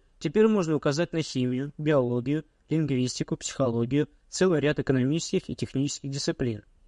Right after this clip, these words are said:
Все эти новые применения математики означают новое взаимодействие между математикой и другими науками, приводят к новым проблемам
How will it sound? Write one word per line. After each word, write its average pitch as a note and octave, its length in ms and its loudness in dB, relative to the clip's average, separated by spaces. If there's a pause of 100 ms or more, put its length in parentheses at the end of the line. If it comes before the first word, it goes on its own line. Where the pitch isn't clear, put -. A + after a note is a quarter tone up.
(320)
Все - 220 2
эти G3 140 2
новые E3+ 340 4
применения C#3 520 2
математики B2+ 680 -2 (300)
означают D3 540 0
новое F3+ 460 2 (320)
взаимодействие C3+ 720 2
между C3+ 260 0
математикой C3+ 580 -2
и B2 40 -2
другими C3 380 0
науками, A#2 580 0 (400)
приводят F3+ 400 2
к - 60 -6
новым D#3 340 2 (280)
проблемам C3 600 -2